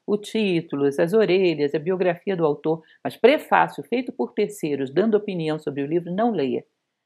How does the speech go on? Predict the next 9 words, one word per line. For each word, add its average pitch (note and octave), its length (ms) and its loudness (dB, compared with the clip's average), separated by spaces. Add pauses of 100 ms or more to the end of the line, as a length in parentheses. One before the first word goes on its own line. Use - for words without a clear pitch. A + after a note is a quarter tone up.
porque D#3 180 -4
você E3 180 0
não E3+ 200 -2
vai G#3+ 260 2
ousar E3 720 0
dar D3 240 -2
a - 80 -6
sua A#3 420 -4
opinião. C3 460 -6